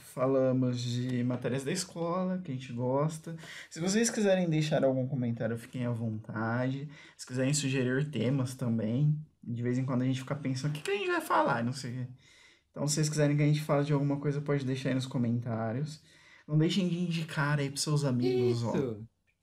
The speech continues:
Speaker 1: Indica pros seus amigos, indica pra, indica pra todo mundo. Dê o like, é muito
Speaker 2: Tem dois
Speaker 1: importante.
Speaker 2: ursões que falam com voz de locutor de rádio. Mostra pra eles.
Speaker 1: Só não perde a oportunidade.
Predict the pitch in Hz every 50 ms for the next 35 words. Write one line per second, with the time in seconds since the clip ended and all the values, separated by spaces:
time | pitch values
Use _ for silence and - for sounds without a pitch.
0 | - _ - 120 120 120 143 151 156 147 - - 143 131 123 131 120 117 120 120
1 | 127 131 120 123 110 120 123 120 113 127 135 131 - 143 127 123 123 123 127 135
2 | 143 156 147 135 135 143 131 123 120 113 110 117 117 123 135 143 151 - - -
3 | - - - - - - - - - - - _ _ _ - - 135 131 151 170
4 | 170 180 180 180 175 151 135 131 131 131 127 - - - - 147 135 131 139 151
5 | 151 156 151 160 147 - 165 170 170 165 143 175 175 165 165 - - 175 165 165
6 | 160 160 160 151 - - 160 147 - - - - 175 156 156 165 170 165 160 160
7 | 156 147 - 160 151 135 156 151 151 143 120 156 156 147 147 147 151 151 151 -
8 | 160 151 - 156 147 139 135 127 123 123 139 147 135 131 131 131 127 113 120 117
9 | 123 131 139 131 117 - 147 131 117 110 110 - _ _ - 131 127 123 - 156
10 | - 151 151 143 139 139 139 135 143 147 147 135 120 101 104 - - - - -
11 | - - _ _ - - - - - 123 127 127 127 151 - - - - 131 135
12 | 135 135 139 143 143 - 135 135 131 156 156 156 143 110 113 117